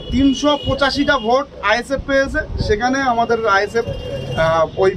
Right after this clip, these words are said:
আহ, বুথে আমাদের আইএসএফ এগিয়ে ছিল, তৃণমূল আমাদের থেকে পিছিয়ে ছিল। সেখানে আমাদের গণনা কেন্দ্রে আমাদের ছেলে না থাকার কারণে তৃণমূলরাই ওখানে বললো, ওখানে যে স্থানীয় যেসব, আহ, কাউন্টিং এজেন্ট যারা ছিল শাসক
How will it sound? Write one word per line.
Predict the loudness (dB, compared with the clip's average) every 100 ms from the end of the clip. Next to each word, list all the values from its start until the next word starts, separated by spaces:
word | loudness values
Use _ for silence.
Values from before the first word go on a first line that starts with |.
| 2
আহ, | 2 0
বুথে | -2 -2 0
আমাদের | 2 2 0 -4 -8
আইএসএফ | -2 0 2 2
এগিয়ে | 2 2 0 0
ছিল, | 0 -2
তৃণমূল | -2 -2 0 0
আমাদের | 0 0 0
থেকে | 0
পিছিয়ে | 0 -2 -2 0
ছিল। | -2 -2 -8 -14 -10
সেখানে | 0 2 2 2
আমাদের | 2 0
গণনা | 0 0 0
কেন্দ্রে | 0 0 0
আমাদের | 0 0 -2
ছেলে | 0 0
না | 2 0
থাকার | 2 2
কারণে | 0 -2 -6 -14 -20 -8 0
তৃণমূলরাই | 2 4 4 2
ওখানে | 2 0 0
বললো, | 0 0
ওখানে | -2 0
যে | 0
স্থানীয় | 0 -2 0 0
যেসব, | 0 -4 -2 -2
আহ, | 0
কাউন্টিং | 2 0 0 -2
এজেন্ট | 0 0
যারা | 0 0
ছিল | -2 -2 -2
শাসক | -4 -6